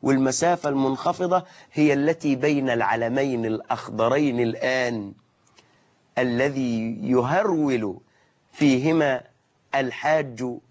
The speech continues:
أو المعتمر. ليه؟ لإحياء سنة هاجر عليه السلام، تعبدا لله جل جلاله. فتجري، أول ما طلعت من الوادي بدأت تمشي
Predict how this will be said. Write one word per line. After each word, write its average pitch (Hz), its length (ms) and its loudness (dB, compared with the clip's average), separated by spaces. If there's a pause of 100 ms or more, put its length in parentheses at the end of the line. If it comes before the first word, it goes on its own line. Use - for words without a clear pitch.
(240)
أو 135 160 4
المعتمر. 101 920 -6 (720)
ليه؟ 262 340 4 (380)
لإحياء 139 720 2
سنة 131 480 0 (100)
هاجر 127 540 2 (840)
عليه 107 320 -2
السلام، 104 480 -4 (160)
تعبدا 117 460 0
لله 101 380 -8 (440)
جل 131 260 0
جلاله. 98 400 -4 (640)
فتجري، 220 580 0 (360)
أول 214 260 2
ما 170 100 0
طلعت 170 380 0
من 156 160 0
الوادي 180 420 2
بدأت 175 360 0
تمشي 170 580 -4